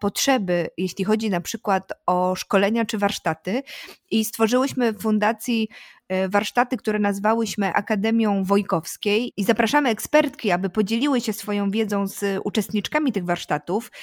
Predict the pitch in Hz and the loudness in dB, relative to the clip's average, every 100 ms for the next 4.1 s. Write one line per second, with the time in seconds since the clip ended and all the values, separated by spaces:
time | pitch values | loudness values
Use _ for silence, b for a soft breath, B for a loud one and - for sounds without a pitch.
0 | B B B 208 202 208 226 233 453 359 | B B B 2 4 2 2 2 2 2
1 | - 214 196 196 - 202 - 226 240 214 | 2 2 2 0 0 -2 -4 -4 -2 -2
2 | 208 262 269 233 - 226 202 175 - 185 | -2 2 0 0 -2 -2 2 0 0 0
3 | 202 214 - B B B - 185 180 180 | 0 -2 -16 B B B -6 -4 -2 -4